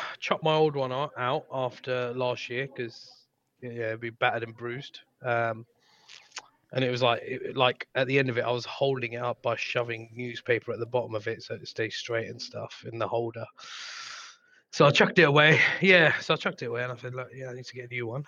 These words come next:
And, um, I was driving past this place the other day, um, close to where I live, and it said "Real Christmas Trees." So I was, you know, ha-, having a look whilst stuck at a red light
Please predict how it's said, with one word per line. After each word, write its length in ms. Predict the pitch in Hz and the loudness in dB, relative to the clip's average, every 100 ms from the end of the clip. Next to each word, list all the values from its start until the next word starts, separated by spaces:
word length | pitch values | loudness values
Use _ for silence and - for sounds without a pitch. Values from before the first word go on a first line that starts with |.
| - | -6
And, 340 | 156 170 165 | -4 -2 0
um, 480 | 185 185 185 185 185 _ _ _ _ _ _ - - _ - | 0 2 0 -2 -8 _ _ _ _ _ _ -10 -10 _ -4
I 40 | |
was 60 | 151 | -2
driving 280 | 196 208 180 | 2 2 2
past 280 | 160 156 - | 4 2 2
this 100 | 147 | -6
place 320 | - 135 131 | -2 -2 -2
the 80 | 135 | -6
other 100 | 127 | 0
day, 220 | 143 202 - _ _ 135 | 2 0 -2 _ _ -6
um, 520 | 131 127 131 131 131 | -2 -2 -4 -6 -8
close 240 | - 127 - | -6 -8 -6
to 80 | |
where 120 | 120 117 | -2 2
I 20 | |
live, 260 | 139 - - - | 2 0 -4 4
and 440 | 175 175 175 175 - - - _ _ | 6 6 4 -2 -10 -20 -20 _ _
it 120 | 185 | -4
said 140 | 156 175 | 2 2
"Real 200 | 156 196 | 4 2
Christmas 340 | 190 226 131 - | 2 -4 -4 -6
Trees." 400 | 127 107 98 - | -4 -6 -8 -20
So 480 | - - 135 131 131 127 - - _ _ _ _ - | -10 0 2 4 0 -4 -18 -20 _ _ _ _ -6
I 40 | |
was, 200 | 131 - - _ _ | -6 -6 -16 _ _
you 80 | 135 | 0
know, 100 | 113 | 2
ha-, 160 | 123 131 | 0 -2
having 240 | - 143 131 | 0 0 0
a 60 | |
look 320 | 127 156 - - | 2 2 0 0
whilst 600 | 139 - - - - - | 0 -2 -10 -20 -20 -12
stuck 260 | - 131 | -8 -4
at 80 | 127 | -2
a 40 | |
red 180 | 123 120 | 0 2
light 280 | 127 185 226 | 4 2 2